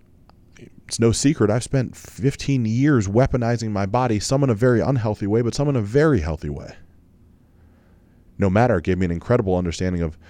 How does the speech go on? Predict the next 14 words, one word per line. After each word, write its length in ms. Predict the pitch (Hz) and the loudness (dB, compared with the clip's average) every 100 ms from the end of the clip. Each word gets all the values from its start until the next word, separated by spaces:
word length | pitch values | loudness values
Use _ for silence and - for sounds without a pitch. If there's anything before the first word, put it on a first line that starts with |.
| - - | -12 -2
the 60 | |
way 120 | 92 | 0
the 80 | 87 | 2
bodies 520 | 78 95 95 90 78 | 0 0 0 -2 -6
and, 300 | 80 76 73 - | -8 -10 -12 -14
and 320 | 80 78 82 _ - _ - | -14 -14 -18 _ -20 _ -4
diets 400 | 101 95 87 - | -2 0 -4 -6
intertwine 600 | 90 87 - 95 87 85 | -8 -8 -4 -2 0 -2
and, 240 | 80 80 - | -4 -8 -10
and 120 | 82 | -14
how 160 | - 98 | -8 -6
to 100 | 85 | -4
take 240 | 101 90 | -4 -4
supplements 500 | - 95 90 82 | -2 -2 -2 -6